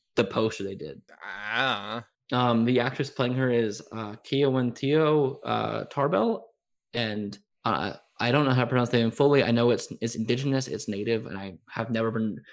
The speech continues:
Speaker 1: exposed to that, to any languages in, in native culture before. So I have no reference for how to pronounce that name. Do you have any reference for how to pronounce her name correctly?
Speaker 2: Sean, you know how I am. What, what do you think the answer is?
Speaker 1: Hmm. Good point.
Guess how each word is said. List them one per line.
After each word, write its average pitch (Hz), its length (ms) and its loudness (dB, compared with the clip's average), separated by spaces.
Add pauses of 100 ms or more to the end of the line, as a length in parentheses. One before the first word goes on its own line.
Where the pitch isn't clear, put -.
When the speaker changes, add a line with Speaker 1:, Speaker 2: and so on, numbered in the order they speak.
(160)
Speaker 1:
exposed 113 460 0
to - 60 -6
that, - 140 0
to 117 80 2
any 110 140 2
languages 101 460 -6
in, - 200 -12
in 110 120 -4
native 104 240 -6
culture 98 300 -6
before. 90 380 -14 (380)
So 98 300 -4
I 113 140 -2
have 110 180 -2
no 113 240 4
reference 107 360 -2
for - 80 -14
how 107 60 -4
to 95 60 -8
pronounce 101 220 -6
that 85 120 -6
name. 85 280 -12 (240)
Do 120 80 0
you 123 100 6
have 123 80 6
any 127 100 6
reference 131 180 4
for 135 80 2
how 135 40 4
to 135 40 2
pronounce 131 220 0
her 143 100 2
name 139 240 0
correctly? 151 480 -2 (180)
Speaker 2:
Sean, 135 320 -6
you 165 140 -8
know 127 140 -4
how 117 200 -12
I 113 100 -10
am. 113 440 -12
What, 123 220 -6
what 123 180 -6
do 120 60 -4
you 113 40 -6
think 107 140 -10
the 107 80 -14
answer 104 300 -10
is? 110 360 -6 (1700)
Speaker 1:
Hmm. 123 200 -2 (1000)
Good 117 160 -2
point. 76 220 -8